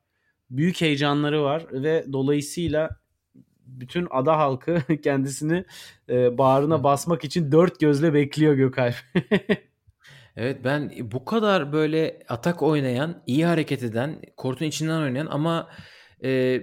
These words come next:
Speaker 2: kötü de gözükmeyen bir tenis bayağıdır görmemiştim. İşte böyle dümdüz vuruşlar, çok böyle güç kullanılan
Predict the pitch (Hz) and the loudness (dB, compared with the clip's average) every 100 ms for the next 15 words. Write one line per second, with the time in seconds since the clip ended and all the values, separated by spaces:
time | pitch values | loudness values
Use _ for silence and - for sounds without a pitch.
0 | - - 143 214 208 190 185 185 202 170 | -6 -6 -4 -2 0 6 6 4 -2 0
1 | 170 180 175 175 175 175 175 - - 156 | 0 0 -4 -2 -2 0 -4 -8 -4 -2
2 | 165 165 156 160 151 117 - 117 - 127 | 0 -2 0 0 0 -4 -6 -8 -4 0
3 | 131 123 117 147 131 127 117 - - - | 0 0 -2 -2 0 -4 -6 -16 -20 -10
4 | 117 127 113 131 123 113 110 - 127 - | -4 -2 -2 -2 -2 -2 -6 -10 -10 -4
5 | 127 123 113 113 135 - - 143 131 131 | -2 -2 -4 -6 -6 -6 -6 -4 -2 -2
6 | 127 123 123 | -2 -2 -4